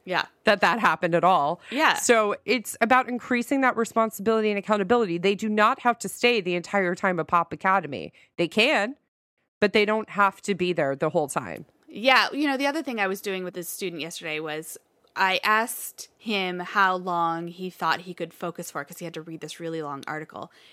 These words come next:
Speaker 1: And he said twenty minutes. And I said, "Wow, that's a really long time.
Speaker 2: Yeah.
Speaker 1: Are you sure?" And he said, "Yeah." Well, I made him time it. And really, he started really fading out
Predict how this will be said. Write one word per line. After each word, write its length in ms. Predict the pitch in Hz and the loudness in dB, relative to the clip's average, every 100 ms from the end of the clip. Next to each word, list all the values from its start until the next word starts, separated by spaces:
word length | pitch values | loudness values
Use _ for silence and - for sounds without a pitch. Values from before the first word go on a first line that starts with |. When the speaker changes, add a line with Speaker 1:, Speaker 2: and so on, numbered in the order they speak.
| - | -12
Speaker 1:
And 120 | 185 208 | -4 -4
he 80 | |
said 220 | 226 208 190 | -2 -4 -6
twenty 340 | - 196 180 | -4 -4 -2
minutes. 400 | 165 151 - - | -4 -6 -8 -10
And 120 | - | -6
I 60 | 180 | -6
said, 240 | 196 175 | -6 -2
"Wow, 220 | 247 311 | 2 2
that's 180 | 185 226 | 2 -2
a 80 | 381 | -4
really 320 | 196 196 202 | -2 0 2
long 220 | 196 190 | 2 0
time. 360 | 190 202 240 185 | 0 0 0 0
Speaker 2:
Yeah. 220 | 180 165 151 - | -2 -4 -6 -8
Speaker 1:
Are 60 | 180 | -4
you 140 | 190 | -4
sure?" 480 | - 196 185 311 427 _ _ _ _ - _ | 0 2 4 2 -2 _ _ _ _ -20 _
And 100 | 220 | 0
he 100 | 240 | 0
said, 220 | 254 262 | 2 2
"Yeah." 280 | 302 403 196 - _ _ _ _ - _ _ _ _ _ _ _ _ - | 6 6 4 -2 _ _ _ _ -20 _ _ _ _ _ _ _ _ 2
Well, 420 | 240 196 185 190 _ _ | 4 6 2 -2 _ _
I 140 | - 226 | -2 0
made 160 | 202 | 2
him 100 | 185 | 0
time 320 | 202 175 160 151 | -2 0 0 0
it. 160 | 127 _ _ _ | -6 _ _ _
And 640 | 208 208 196 196 196 196 - - - | -2 2 4 4 0 -4 -6 -10 -10
really, 600 | 196 190 240 277 262 226 | -8 -4 2 4 4 2
he 120 | 220 | -2
started 380 | 208 220 190 175 | -4 0 0 -2
really 320 | 180 196 185 | -2 2 2
fading 420 | 180 185 175 165 160 | 0 0 0 0 0
out 340 | 151 147 - | 2 0 -4